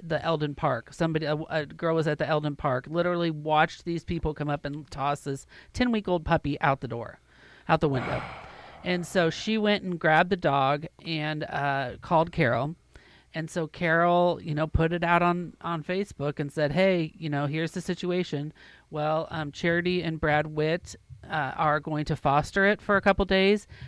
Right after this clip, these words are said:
Um, and Carol's already have four people offer to, um, adopt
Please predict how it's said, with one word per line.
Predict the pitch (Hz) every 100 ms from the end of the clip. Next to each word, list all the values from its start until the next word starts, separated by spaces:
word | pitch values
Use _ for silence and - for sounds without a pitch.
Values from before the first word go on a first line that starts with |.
| - - -
Um, | 156 143
and | 156 156
Carol's | - 175 180 170
already | 160 160
have | 165 143
four | - 175 170
people | 180 175 - 165
offer | 139 151 147 160 151
to, | - - 143 143 -
um, | 139 135 110
adopt | 156 151 151 160 -